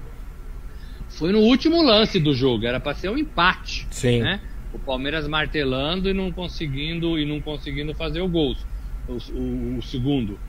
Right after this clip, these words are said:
Speaker 1: e, e dando contra-ataque pro América em algumas o-, ocasiões também, no segundo
Speaker 2: Uhum.
Speaker 1: tempo também. Então não foi um jogo fácil não, foi uma vitória boa,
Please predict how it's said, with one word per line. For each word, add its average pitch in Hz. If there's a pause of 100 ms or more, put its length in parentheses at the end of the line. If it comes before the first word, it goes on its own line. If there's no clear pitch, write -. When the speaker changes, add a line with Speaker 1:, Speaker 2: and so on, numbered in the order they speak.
(120)
Speaker 1:
e, 175
e 175
dando 151
contra-ataque 208
pro 196
América 170
em 214
algumas 180
o-, 196
ocasiões 190
também, 175
no 120
segundo 127
Speaker 2:
Uhum. 131
Speaker 1:
tempo 110
também. 180 (540)
Então 208
não 220
foi 208
um 247
jogo 247
fácil 233
não, 156
foi 147
uma 156
vitória 156
boa, 151